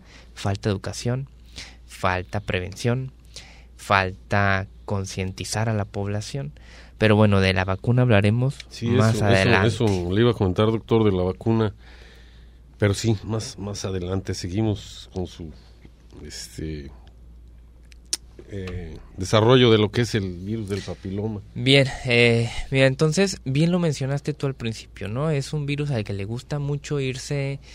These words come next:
Speaker 1: por las características del epitelio, de las características de la anatomía y de la,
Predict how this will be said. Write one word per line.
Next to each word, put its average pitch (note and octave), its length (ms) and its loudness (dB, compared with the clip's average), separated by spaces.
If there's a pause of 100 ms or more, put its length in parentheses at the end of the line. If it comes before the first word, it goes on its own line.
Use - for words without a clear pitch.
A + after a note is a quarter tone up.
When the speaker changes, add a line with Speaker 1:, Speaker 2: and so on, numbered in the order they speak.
(300)
Speaker 1:
por B2+ 200 2
las A#2+ 200 -2
características B2 1400 -2
del A2 160 2
epitelio, A2+ 840 0
de F#2 300 -6
las F#2+ 400 -8
características A2 840 -4
de B2 100 0
la G#2+ 140 -2
anatomía G#2 880 -2
y F#2+ 120 -4
de F#2 140 -4
la, F#2 240 -4